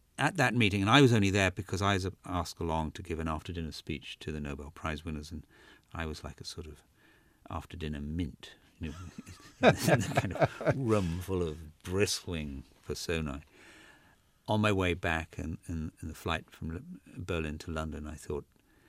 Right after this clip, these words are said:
"Whoever emerges out of the mist as the main character, I hereby award him a Nobel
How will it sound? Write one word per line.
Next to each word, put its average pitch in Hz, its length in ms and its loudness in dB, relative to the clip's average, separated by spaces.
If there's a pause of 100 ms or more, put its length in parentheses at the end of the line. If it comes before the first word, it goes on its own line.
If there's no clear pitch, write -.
(1000)
"Whoever 113 800 4
emerges 92 480 0
out 78 160 -6
of 82 80 -14
the 78 80 -6
mist 78 340 -4
as 78 100 -12
the - 80 -10
main 73 260 -6
character, - 560 -12 (240)
I 78 340 -4
hereby 82 600 -4
award 76 340 -2
him 76 140 -6
a 71 40 -6
Nobel 73 380 -8